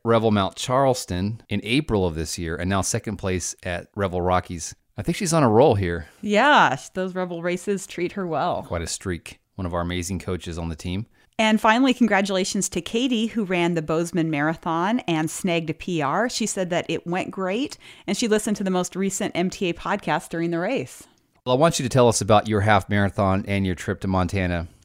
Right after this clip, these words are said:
Speaker 1: in this episode. Let's do that at the end after the Q and A, so everyone stay tuned for a quick recap of Angie's race in, uh, the beautiful state of Montana. Final shout out to the Richmond Marathon in Richmond, Virginia. I'm really excited about being there to do the half.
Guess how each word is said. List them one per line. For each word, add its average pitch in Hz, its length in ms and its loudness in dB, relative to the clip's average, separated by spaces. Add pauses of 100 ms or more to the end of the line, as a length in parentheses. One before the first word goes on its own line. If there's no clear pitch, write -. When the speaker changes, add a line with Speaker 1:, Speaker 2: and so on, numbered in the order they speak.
(120)
Speaker 1:
in 101 120 4
this 90 180 2
episode. 87 560 -2 (260)
Let's 117 460 4
do 131 180 6
that 127 160 6
at 107 160 0
the 104 260 -4
end 113 220 4
after 110 300 0
the 98 80 -2
Q 120 300 0
and 110 100 4
A, 113 180 2
so 110 180 -2
everyone 98 280 0
stay 107 220 -2
tuned 104 420 0 (340)
for 135 140 0
a 123 40 -4
quick 185 300 2
recap 139 520 2
of 104 120 -6
Angie's 110 520 -2 (140)
race 113 400 2 (120)
in, 92 280 0
uh, 82 220 -4
the 80 80 -10
beautiful 98 300 -6
state 101 200 0
of 85 60 -2
Montana. 87 540 -2 (180)
Final 127 300 4
shout 120 280 6
out 107 260 4
to 101 320 0
the 101 120 -2
Richmond 107 560 2
Marathon 101 480 0
in 87 60 0
Richmond, 92 360 -2
Virginia. 98 520 0
I'm 90 240 -2
really 107 200 2
excited 98 300 0
about 92 220 -2
being 98 180 -2
there 92 140 0
to 90 40 0
do 90 120 -4
the 82 80 -4
half. 101 400 0